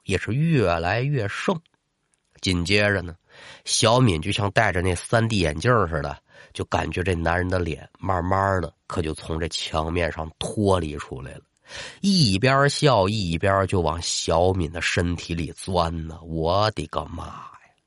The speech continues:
与此同时，这头疼欲裂的感觉也出现了。那这个时候的小敏，您琢磨她好得了好不了，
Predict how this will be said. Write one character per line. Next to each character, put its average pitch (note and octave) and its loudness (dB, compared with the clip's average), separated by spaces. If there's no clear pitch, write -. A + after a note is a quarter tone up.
与 A3+ 10
此 A#2 4
同 D#3 6
时， D#3 4
这 D3+ 4
头 D#3+ 6
疼 D#3 6
欲 D#3 4
裂 C3+ 6
的 G#2+ 4
感 F2 2
觉 G#2 4
也 F2+ 4
出 G#2+ 0
现 G#2 4
了。 F#2 2
那 B3+ 8
这 D4+ 6
个 A2+ 6
时 B2 0
候 D3 6
的 A#2+ 4
小 A#2+ 4
敏， F#2 6
您 C3 4
琢 G2+ 4
磨 D#3+ 8
她 D#3+ 4
好 E2+ 2
得 D3+ 4
了 G#2 6
好 - -2
不 - -4
了， - -10